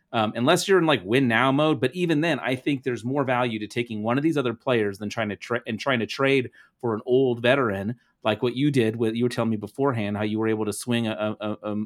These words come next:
a move for Tom Brady. I think that's the way to attack the quarterback position. If you're just one, if you're one Q B away from being relevant in a super flex league, I think you need to go get the best available player here and not reach for Kenny Pickett.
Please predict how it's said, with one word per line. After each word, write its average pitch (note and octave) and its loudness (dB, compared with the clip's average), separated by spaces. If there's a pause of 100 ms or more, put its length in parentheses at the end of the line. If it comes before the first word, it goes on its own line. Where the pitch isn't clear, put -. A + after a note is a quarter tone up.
(100)
a A2 -6
move A2 0
for G#2 -12
Tom G2 -4
Brady. A2 2 (220)
I D#3 6
think B2+ -2
that's A2+ 2
the C3 0
way A#2 2
to G#2 0
attack A2 2
the G#2 -6
quarterback A2+ 2
position. G2+ -4 (240)
If A#2 0
you're C#3 6
just B2 0
one, B2 0 (520)
if C3+ 0
you're C3+ 8
one C#3+ 6
Q E3 2
B D3+ 6
away C3 6
from A2+ 0
being A2+ 2
relevant A#2 0
in A2 -4
a G#2 -4
super B2 -6
flex C#3 -2
league, E3 0 (260)
I A#2+ 2
think C3 2
you C3 0
need C3+ 4
to B2 4
go B2 0
get B2+ 0
the A2+ -4
best B2 2
available A#2 2
player B2+ 2
here D3+ 0
and G#2+ -4
not A#2 0
reach A2 -4
for A2 -8
Kenny G2 -8
Pickett. - -12